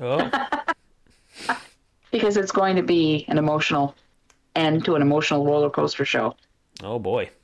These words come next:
Speaker 1: Well,
Speaker 2: Yeah.
Speaker 1: I, I wish you luck as you, <laughs> as you plow through that.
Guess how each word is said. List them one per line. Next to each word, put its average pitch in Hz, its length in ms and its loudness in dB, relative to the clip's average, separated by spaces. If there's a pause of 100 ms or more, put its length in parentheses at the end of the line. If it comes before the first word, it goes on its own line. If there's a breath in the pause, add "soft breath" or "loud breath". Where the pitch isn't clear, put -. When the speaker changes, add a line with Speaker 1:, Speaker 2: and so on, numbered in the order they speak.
(200)
Speaker 1:
Well, 151 320 -2 (380)
Speaker 2:
Yeah. 127 140 -2 (300)
Speaker 1:
I, 113 340 -4
I 113 160 -4
wish 135 280 -2
you 151 80 0
luck 143 360 -2 (180)
as 104 280 -6
you, 104 160 0
<laughs> - 0 -
as - 420 -6
you 131 140 2
plow 113 320 -2
through 107 220 -8
that. 117 300 -8